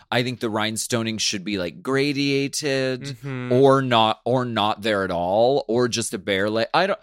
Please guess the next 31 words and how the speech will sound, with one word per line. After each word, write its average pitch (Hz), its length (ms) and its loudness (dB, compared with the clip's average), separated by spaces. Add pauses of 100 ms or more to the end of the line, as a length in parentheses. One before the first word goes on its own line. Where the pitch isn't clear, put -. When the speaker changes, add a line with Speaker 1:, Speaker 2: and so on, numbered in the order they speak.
(280)
Speaker 1:
I 208 120 4
don't 202 120 0
know. 135 340 2
And 165 220 2
the, 139 240 2 (100)
the 120 220 0
lip 131 440 2
sort 147 280 0
of 120 220 -2
disappeared 123 840 -2
and, 110 120 -4
like, 95 180 -6
washed 98 400 0
her - 180 -4
out 113 300 2
and 101 100 -12
then 95 140 -8
changed 92 400 -8
her 85 100 -8
whole 87 140 -4
face. 127 440 -4 (760)
It, 180 200 2 (600)
there 160 400 2
are 170 200 4
elements 175 480 0
I 131 100 4
like. 117 400 0 (100)
I 113 140 2
love 120 340 0
the 107 80 -6
Fascinator. 65 760 -10